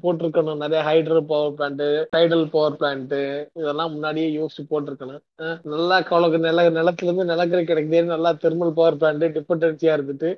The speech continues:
அதுக்குன்னு எழுபது சதவீதம் ஒரு பவர் பிளான்ட் டிபெண்டன்சியா இருக்கலாமா? ஒரு, ஒரு, ஆ, method of இதுல at least கொஞ்சம் டைவர்சிஃபைடு ஆச்சு இருந்திருக்கலாம். ஆ,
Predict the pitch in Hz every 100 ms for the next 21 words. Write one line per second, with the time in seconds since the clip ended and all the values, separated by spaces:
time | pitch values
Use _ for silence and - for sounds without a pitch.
0 | - 175 196 214 208 190 311 247 202 208
1 | 254 247 214 185 170 175 190 190 180 175
2 | 165 156 160 170 170 165 165 165 151 156
3 | 151 165 165 156 156 151 151 160 151 160
4 | 160 160 156 147 147 147 151 170 170 143
5 | 143 147 165 156 151 185 185 180 160 147
6 | 139 135 131 131 127 127 151 175 202 175
7 | 175 170 180 175 175 165 160 151 143 131
8 | 131 143 - 185 170